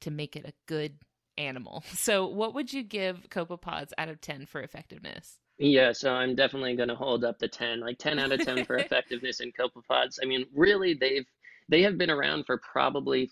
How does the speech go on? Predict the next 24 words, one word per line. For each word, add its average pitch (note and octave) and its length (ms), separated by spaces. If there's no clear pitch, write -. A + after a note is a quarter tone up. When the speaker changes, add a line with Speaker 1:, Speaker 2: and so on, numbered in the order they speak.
Speaker 2:
four B2+ 260
hundred B2 600
million A#2 720
years, A#2+ 580
so B2+ 140
they A#2+ 160
have D3 180
had C3 320
a A2 80
very B2 480
long A2+ 480
time A2 440
to A2+ 160
really A2 420
polish A#2 640
their B2 220
structures. A#2+ 640
I, B2+ 200
and F3 180
they F3+ 100
do F3+ 200
so F3+ 280
many D#3+ 280
different C3 380